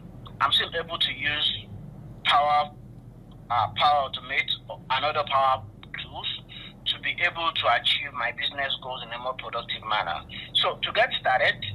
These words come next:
with Power Platform, uh, uh, with Power Automate precisely now, you can go to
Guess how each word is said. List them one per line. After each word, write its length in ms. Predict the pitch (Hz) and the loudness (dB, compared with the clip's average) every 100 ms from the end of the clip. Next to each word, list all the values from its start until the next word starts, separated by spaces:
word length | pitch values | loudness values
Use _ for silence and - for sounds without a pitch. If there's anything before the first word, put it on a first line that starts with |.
| - - - - | -10 -14 -18 -16
with 120 | 120 - | -4 0
Power 240 | 175 175 170 | 6 6 4
Platform, 560 | 120 104 - 113 117 - - - - - - - - | 2 0 0 2 2 2 -12 -16 -14 -12 -10 -10 0
uh, 220 | - 104 - - - | 4 6 4 -4 2
uh, 200 | 131 123 123 | 4 4 2
with 100 | - - | -4 2
Power 300 | 165 156 131 | 4 4 0
Automate 320 | - 151 147 - - | 0 0 0 -2 -6
precisely 540 | - - - - - - | -2 2 4 2 -4 -8
now, 320 | - - - - - - - | -2 -2 -2 -8 -16 -16 -4
you 140 | - | -2
can 200 | - 139 139 | 0 -2 0
go 160 | 175 | 2
to 380 | 175 - - - | 2 0 -6 -10